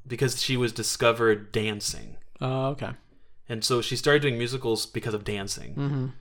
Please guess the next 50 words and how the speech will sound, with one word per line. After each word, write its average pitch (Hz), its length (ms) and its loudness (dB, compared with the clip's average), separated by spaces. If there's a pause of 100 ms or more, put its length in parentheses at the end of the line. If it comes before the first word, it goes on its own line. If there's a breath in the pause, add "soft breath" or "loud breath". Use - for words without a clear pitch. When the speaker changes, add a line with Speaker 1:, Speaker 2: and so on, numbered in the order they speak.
(460 soft breath)
Speaker 1:
And, 104 540 -4 (640)
and 107 300 -4
she 127 180 -2
was 110 480 -2 (320)
picked 127 260 -2
for 110 240 2
Roman 107 240 0
Holiday, 107 320 2
her 101 140 -4
first 113 340 -2
film, 104 460 -4
Speaker 2:
Mm-hmm. 139 320 4
Speaker 1:
because 110 300 0
of, 104 80 -4
like, 101 140 -6
her 113 120 0
grace 104 720 0
and 101 280 -6
her 107 120 0
very 107 220 4
European 104 640 -2
look. 98 460 -8
Speaker 2:
Mm. 143 520 2 (720 loud breath)
Speaker 1:
And 117 80 -4
then 113 60 -2
that's 120 160 2
how 131 80 0
she 120 160 -2
st-, 101 240 -4
got 110 120 0
started 104 280 2
in 95 40 -8
films. - 600 -10
I 127 40 -4
mean, 135 120 2
she 180 100 6
had 151 140 6
done 131 200 2
some 120 160 -4
other 107 240 2
small 104 300 -2
films, 101 280 -10
but 107 120 -2
that's 117 140 0
how 131 80 0
she 113 80 -2
got 113 80 0
started 104 200 -2
in 98 60 -8
Hollywood. 85 400 -8